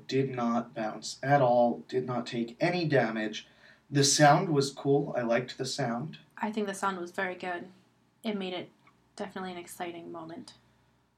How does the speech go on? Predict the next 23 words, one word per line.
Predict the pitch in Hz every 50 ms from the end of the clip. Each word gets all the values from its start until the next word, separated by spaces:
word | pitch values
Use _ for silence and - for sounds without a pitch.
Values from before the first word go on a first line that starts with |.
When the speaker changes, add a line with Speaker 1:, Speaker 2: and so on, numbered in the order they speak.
| _ _ _ - -
Speaker 1:
Uh, | 127 120 120
you | 120 123 120
got | 127 123
a | 117
score | 120 - - 131 139 151
for | 156 - 170 180 190 208
it? | 214 214 - - _ _ _ _ _ _ _ _ _ _ _ _ _ _ _ _ _ _ _ _ _ _ _ _ _ _ - - _ -
Speaker 2:
Well, | - 262 - - -
I'm, | 247 254 254 233 - - _ _ -
I | 233 233
have | 220 247 277 277
to | 285
say | 277 285 233
I'm | 220 220
not | 233 226 233
sure. | - - 254 233 196 180 170 - - _ _ _ _ _ _ _ _ _ _ _ _ _ _ _
Because | - 208 233 214
I, | 220 214 214 214 - _
I'm | - 214 214
not | 214 220 - -
sure | - - 226 220
what | 208 208 208
I | 202 196 190 190 185 180 180